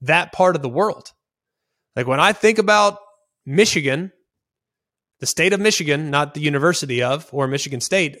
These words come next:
the state, the actual state itself, when I think Michigan in late November, I think snow, I think frigid temperatures, and I think tough people that go out there shirtless,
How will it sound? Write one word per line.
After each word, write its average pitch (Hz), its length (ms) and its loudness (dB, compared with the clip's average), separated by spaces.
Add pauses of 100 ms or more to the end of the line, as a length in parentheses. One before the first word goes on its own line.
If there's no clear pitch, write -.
(100)
the 135 100 -8
state, 196 420 2 (340)
the 131 100 -6
actual 165 320 -2
state 185 300 0
itself, 175 500 0 (380)
when 117 100 -4
I 147 80 2
think 190 160 0
Michigan 185 440 0
in 165 120 -2
late 170 160 0
November, 165 600 0 (140)
I 156 80 2
think 185 160 -2
snow, 160 540 0 (300)
I 139 120 2
think 160 240 -4
frigid 175 520 -4
temperatures, 135 720 -2 (520)
and 131 120 0
I 160 120 2
think 170 380 -2 (440)
tough - 380 0
people 147 580 -2 (240)
that 151 240 4
go 165 160 4
out 170 200 4
there 170 200 2
shirtless, 143 760 -2